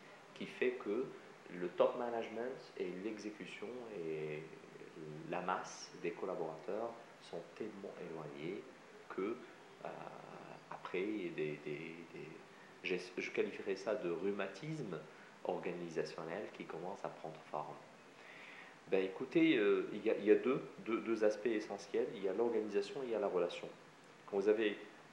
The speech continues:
beaucoup de niveaux hiérarchiques, l'organisation connaît une lenteur en termes de,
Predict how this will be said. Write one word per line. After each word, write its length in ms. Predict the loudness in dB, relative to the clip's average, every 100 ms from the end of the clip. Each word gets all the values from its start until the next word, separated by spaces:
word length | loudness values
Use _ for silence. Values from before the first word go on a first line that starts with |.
| -18 -18 -14 0
beaucoup 260 | 2 2 2
de 120 | 4
niveaux 280 | 2 4 6
hiérarchiques, 440 | 6 4 0 -4 -10 -14 -16 -18 -2
l'organisation 680 | 6 8 8 4 4 4 0 -2
connaît 220 | -2 -2
une 160 | 0 2
lenteur 480 | 2 0 0 0 0 -8 -14 -18 -18 -18 -14 -6
en 100 | -4
termes 360 | 0 0 0 -4 -2
de, 200 | -2